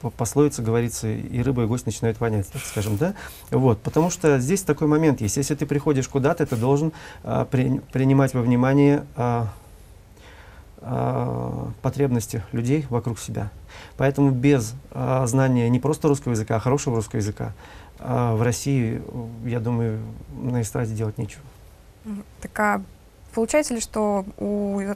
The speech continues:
Speaker 2: таджикских исполнителей современных, у молодых, есть какие-то сложности с русским языком или нет?
Speaker 1: Сложности с русским языком есть не только у таджикских исполнителей, есть у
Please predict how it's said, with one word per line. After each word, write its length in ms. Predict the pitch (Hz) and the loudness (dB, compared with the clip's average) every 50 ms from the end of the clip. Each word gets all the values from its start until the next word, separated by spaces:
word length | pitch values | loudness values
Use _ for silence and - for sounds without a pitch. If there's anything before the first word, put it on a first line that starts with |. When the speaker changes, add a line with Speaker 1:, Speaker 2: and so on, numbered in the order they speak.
| - - | -6 -4
Speaker 2:
таджикских 340 | - 226 214 220 - 214 226 | -4 -4 -4 -4 -6 -6 -8
исполнителей 400 | 208 - - 247 294 - 277 240 | -6 -4 -4 -4 -4 -4 -4 -6
современных, 480 | - - 220 214 226 233 220 214 208 - | -4 -4 -2 -2 -2 0 -2 -2 -2 -2
у 20 | |
молодых, 400 | 214 214 214 208 208 208 - - | -2 -2 0 0 -2 -4 -4 -4
есть 120 | 233 240 - | -6 -4 -4
какие-то 420 | 214 - 220 208 - - 196 196 - - - - - - - - - - - - - - - - - - - | -4 -6 -6 -6 -4 -4 -6 -6 -8 -16 -18 -18 -18 -20 -20 -20 -20 -20 -20 -20 -20 -20 -20 -20 -20 -16 -12
сложности 440 | - - 214 202 175 196 180 - 180 | -4 0 0 0 2 0 -4 -4 -6
с 120 | 175 - | -8 -8
русским 280 | 175 170 - - - 170 | -10 -10 -10 -8 -8 -8
языком 400 | 170 170 170 165 - 170 165 165 - - - - - - - - | -6 -8 -10 -10 -10 -10 -10 -10 -12 -16 -20 -20 -20 -20 -16 -12
или 140 | - 185 185 | -10 -8 -6
нет? 180 | 180 175 175 - | -6 -6 -6 -6
Speaker 1:
Сложности 420 | - - 139 139 135 131 - - 117 | -2 0 2 2 2 0 -4 -4 -6
с 80 | - | -2
русским 280 | 139 135 - - 131 123 | -2 -2 0 0 0 0
языком 420 | 117 113 117 - 135 135 135 117 | 0 0 -2 0 0 0 0 0
есть 420 | 110 120 123 120 - - - - - - | 0 0 -2 -2 -4 -8 -16 -18 -14 -8
не 140 | 147 135 113 | -6 -4 0
только 300 | - 143 139 143 - 131 | 2 2 2 2 0 0
у 220 | 117 113 113 107 107 - - - | 0 0 0 -2 -4 -8 -10 -8
таджикских 480 | 123 107 110 120 - - - - - 131 | -8 -6 -6 -6 -8 -10 -16 -16 -12 -12
исполнителей, 600 | - - 131 117 120 139 147 139 - 120 117 113 | -8 -6 -2 0 0 0 0 0 -2 -4 -2 -2
есть 380 | 110 120 123 113 - - - - | -2 -2 -2 -2 -4 -10 -12 -6
у 220 | 139 123 123 120 | -2 -2 -2 -2